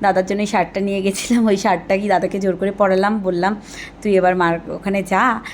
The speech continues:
গিয়ে তারপরে মা তোদের দুজনকে এক জায়গায় বসিয়ে সাইটের জল দিয়ে যায়।" আর সাইটের জল দেবে কি,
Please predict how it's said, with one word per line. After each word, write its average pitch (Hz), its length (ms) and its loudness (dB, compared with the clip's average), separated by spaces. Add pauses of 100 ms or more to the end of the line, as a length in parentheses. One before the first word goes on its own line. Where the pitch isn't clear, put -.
(260)
গিয়ে 196 160 0
তারপরে 202 260 -2
মা 170 180 2
তোদের 175 240 -4
দুজনকে 180 340 -4
এক 185 200 0
জায়গায় 185 220 0
বসিয়ে 185 280 -4
সাইটের 170 300 -2
জল 165 200 -4
দিয়ে 170 140 -4
যায়।" 165 160 -6 (460)
আর 185 340 4 (120)
সাইটের 180 360 -2
জল 220 320 4 (880)
দেবে 208 320 4
কি, 240 280 -4